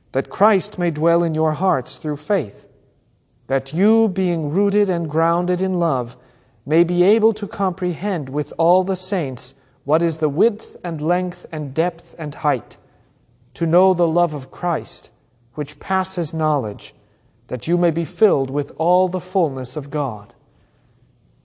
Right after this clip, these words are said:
Now to him who is able to do exceedingly abundantly above all that we ask or think, according to the power that works in us,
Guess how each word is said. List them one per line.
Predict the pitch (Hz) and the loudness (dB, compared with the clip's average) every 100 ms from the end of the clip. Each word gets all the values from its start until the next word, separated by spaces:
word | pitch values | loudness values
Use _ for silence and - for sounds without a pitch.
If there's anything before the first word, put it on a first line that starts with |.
| _ - | _ -2
Now | 151 175 | 4 4
to | 175 196 | 4 -2
him | 185 254 233 220 | -2 0 0 2
who | 208 | 4
is | 202 170 | 2 4
able | 190 214 226 | 2 2 0
to | 196 | -2
do | 156 185 190 | -2 0 0
exceedingly | 196 160 - 190 196 202 196 190 | -2 -6 -6 -4 -2 -2 0 0
abundantly | 160 147 175 196 180 156 - 123 127 | -2 -2 -2 0 -2 -4 -8 -6 -4
above | - 135 151 151 | -4 0 2 4
all | 180 185 | 2 2
that | 165 147 | 0 -2
we | 143 | -6
ask | 147 147 151 - - | -4 -4 -4 -8 -6
or | 151 135 | -4 -4
think, | - 233 160 107 - - _ _ _ _ _ | -6 -4 -4 -6 -18 -20 _ _ _ _ _
according | - - 156 165 170 | -14 -2 4 4 4
to | 156 156 | -2 -4
the | 151 | -6
power | - 180 180 170 | -2 2 2 2
that | 156 147 | 0 -2
works | 151 170 165 - | -2 -4 -4 -6
in | 143 | -6
us, | 151 107 - - | -6 -8 -10 -12